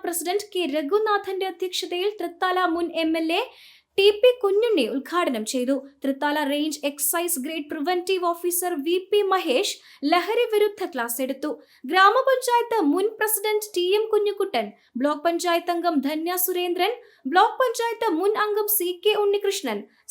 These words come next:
സഹയാത്ര പ്രസിഡന്റ് വി വി ബാലകൃഷ്ണൻ, പഞ്ചായത്ത് കോർഡിനേറ്റർ പ്രദീപ് ചെറുവാശ്ശേരി എന്നിവർ ആശംസകൾ അർപ്പിച്ചു സംസാരിച്ചു. വിവിധ മേഖലകളിൽ കഴിവ് തെളിയിച്ച വ്യക്തിത്വങ്ങളായ വി വി ബാലകൃഷ്ണൻ, രാജൻ ചുള്ളിക്കോട്, സുഹേഷ്, കെ ടി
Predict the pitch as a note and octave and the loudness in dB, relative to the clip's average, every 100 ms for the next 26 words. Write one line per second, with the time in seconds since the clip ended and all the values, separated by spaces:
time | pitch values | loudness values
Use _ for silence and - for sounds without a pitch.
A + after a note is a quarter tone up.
0 | - E4+ F#4 A4 A#4 A#4 B4 A4+ A4 G4+ | 2 2 4 2 2 2 0 0 -2 0
1 | G#4 G#4 B3 C4+ F4 G4 G#4+ D#4+ E4 F#4 | 0 0 -4 -2 0 4 2 4 2 2
2 | G#4+ G#4+ - B3+ E4 - _ _ F4+ F4+ | 0 -2 0 0 -2 -6 _ _ 2 2
3 | F#4+ A4+ A#4+ B4+ B4 G#4+ G4 G4+ G4+ G4 | 2 2 2 0 2 0 2 0 -2 -4
4 | F#4+ E4+ F#4+ G#4+ G#4+ G4+ F#4+ F#4+ G4 F#4 | -2 -2 0 -2 -2 -2 0 0 -2 -2
5 | F4+ F4 E4+ F4 D4 D#4+ E4 G4+ F#4+ F#4+ | -2 0 0 2 4 2 0 -4 -2 2
6 | F#4 F#4 D4 A#3+ B3+ B3+ C#4+ C4+ C#4+ D4 | 0 0 -6 -4 -4 -2 -2 -2 -4 -6
7 | C#4+ - - - B3+ C4 C4 D#4 D4 D4 | -8 -10 -20 -4 -2 -2 -2 0 0 0
8 | D#4 D4 D#4 D#4+ D#4 D4+ D#4+ E4+ E4 E4 | -2 -2 -4 -4 -4 -2 -2 -2 -2 -4
9 | E4+ C#4 D4 - F4 F4+ F4 F4 E4+ E4+ | -6 -6 -6 -6 -6 -4 -2 2 2 2
10 | D#4+ E4 F4 C4+ C#4+ D4+ F#4 G4 - F#4 | -2 -2 -4 0 2 2 0 -2 -4 -2
11 | G4 B4 - - C#4 E4+ F#4+ A4 B4 A#4 | -4 -4 -12 -6 2 6 6 4 0 2
12 | A4+ A4+ G4+ D4 A#3+ F#4+ - _ _ - | 4 4 2 2 2 -2 -6 _ _ -2
13 | - E4+ G#4+ B4 B4+ - - _ _ _ | -2 0 2 2 2 -2 -6 _ _ _
14 | F4+ G4 G4 | 0 2 4